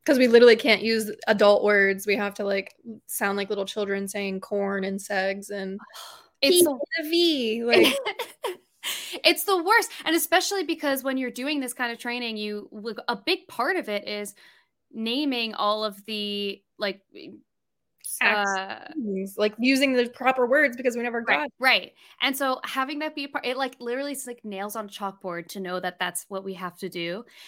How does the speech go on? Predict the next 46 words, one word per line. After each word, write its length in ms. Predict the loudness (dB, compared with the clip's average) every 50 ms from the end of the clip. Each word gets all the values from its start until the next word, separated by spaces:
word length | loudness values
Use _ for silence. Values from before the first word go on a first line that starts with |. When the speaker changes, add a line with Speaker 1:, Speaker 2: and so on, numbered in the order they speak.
| -20 -20 _ _ -2
Speaker 2:
And, 400 | 0 0 0 0 -2 -4 -4 -4
um, 240 | -4 -4 -4 -6 -6
there's 200 | -6 -6 -6 -6 -8
one 120 | -12 -10
time 220 | -8 -6 -4 -4
somebody 640 | -4 -4 -6 -4 -4 -4 -6 -6 -6 -6 -8 -10 -18 _ -14
had 200 | -12 -12 -12 -12
commented 880 | -10 -6 -4 -4 -4 -4 -6 -8 -8 -10 -8 -6 -4 -4 -4 -4 -6 -8 -8
on 640 | -6 -4 -4 -2 -4 -4 -4 -6 -6 -8 -10 -12 _ _ _ _ _ _ _
something 340 | -12 -10 -8 -6 -6 -4 -4
I 60 | -4
posted 500 | -4 -2 -2 -2 -2 -2 -4 -4 -4 -4 -2
where 180 | 0 0 2
I 60 | 2
used, 460 | 0 -2 -4 -6 -4 -4 -4 -6 -4 -6
like, 160 | -6 -8 -6
one 140 | -8 -8 -8
of 80 | -6 -8
those 160 | -8 -8 -8
kinds 240 | -8 -6 -6 -6 -6
of 100 | -10 -10
words 480 | -8 -6 -4 -4 -4 -4 -6 -8 -12 -12 _ _ -14 -6
Speaker 1:
Mm-hmm. 80 | -2
Speaker 2:
and 340 | 0 2 2 2 2 0 -2
said 220 | -2 -2 -2 -2 -2
something 460 | -4 -4 -6 -6 -6 -6 -6 -6 -6
like, 480 | -4 -4 -4 -4 -4 -6 -8 _ _ _ -12
"I'm 260 | -8 -8 -8 -8 -8
really 260 | -4 -4 -2 -2 -2 -4
disappointed. 800 | -4 -4 -6 -6 -8 -8 -6 -4 -4 -2 -2 -2 -4 -4 -4
You're 140 | -4 -4 -4
an 100 | -4 -4
educator 680 | -4 -6 -6 -8 -10 -6 -4 -4 -2 -2 -2 -2 -2 -2
and 140 | -2 -4
you, 100 | -4 -6
you 240 | -8 -6 -6 -4 -2
aren't 260 | 0 0 0 -2 -4
using 240 | -6 -6 -6 -6 -6
the 80 | -6 -6
real 260 | -4 -2 -2 -2 -2
words." 340 | 0 0 2 2 2 0 -2
And 80 | -6 -8
I 40 | -6
was 100 | -6 -6
like, 160 | -6 -8 -10 -12
"I 220 | -12 -12 -12 -12